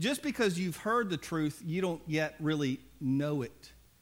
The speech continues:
in, in a deep and experiential way. There's a difference between knowing about something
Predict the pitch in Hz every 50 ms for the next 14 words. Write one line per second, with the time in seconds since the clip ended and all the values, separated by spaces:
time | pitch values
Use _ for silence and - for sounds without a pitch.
0 | _ _ - - - - 175 165 170 160 151 156 156 147 127 151 190 196 208 233
1 | - - - - 165 156 151 151 - - - - 190 185 190 196 196 196 190 190
2 | 175 - - 196 175 156 151 160 151 131 113 107 - - - - - - - -
3 | - - - - - - - - - - - - - - - - - - - -
4 | - - - - - - - - 180 240 285 247 196 180 160 151 135 131 185 214
5 | - - 190 143 - - 151 - - 170 160 147 147 147 156 165 151 147 135 120
6 | 117 143 139 147 156 - - - - 135 123 - - 123 120